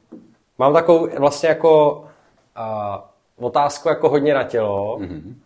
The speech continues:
Speaker 1: a protože se týká hodně mě,
Speaker 2: Mhm.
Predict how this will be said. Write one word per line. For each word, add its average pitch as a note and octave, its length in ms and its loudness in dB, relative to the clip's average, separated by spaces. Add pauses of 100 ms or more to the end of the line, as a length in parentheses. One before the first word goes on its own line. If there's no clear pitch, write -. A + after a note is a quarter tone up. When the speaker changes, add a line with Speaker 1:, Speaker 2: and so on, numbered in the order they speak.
(120)
Speaker 1:
a F#2+ 540 -6 (360)
protože B2 320 -6
se C#3+ 120 -4
týká C#3 380 0
hodně C3+ 260 -2
mě, G#2 480 -2 (200)
Speaker 2:
Mhm. F2 280 -18